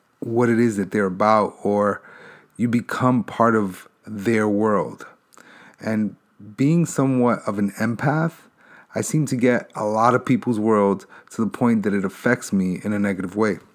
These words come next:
It's so funny 'cause my brother and I were having this conversation on the phone earlier on today, and we were talking about how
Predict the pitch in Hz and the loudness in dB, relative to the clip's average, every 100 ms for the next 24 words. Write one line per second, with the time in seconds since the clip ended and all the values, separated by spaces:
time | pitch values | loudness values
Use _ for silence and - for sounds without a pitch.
0 | _ _ _ _ _ _ _ _ - - | _ _ _ _ _ _ _ _ -20 -14
1 | - 127 - 123 107 107 98 98 90 110 | -2 -2 2 0 0 -2 -2 -2 0 0
2 | 107 104 95 92 101 110 110 98 - 101 | 0 0 0 0 0 0 2 0 -2 -4
3 | 90 - 101 - 95 92 85 - 104 95 | -4 -4 -4 -4 -4 -6 -6 -4 -2 0
4 | 90 87 92 85 87 92 85 - - - | -2 -4 -4 -6 -6 -6 -8 -10 -20 -20
5 | - - 90 104 107 110 120 113 110 95 | -20 -10 -2 2 2 0 0 0 0 0
6 | 95 90 95 95 87 | 0 0 0 0 -2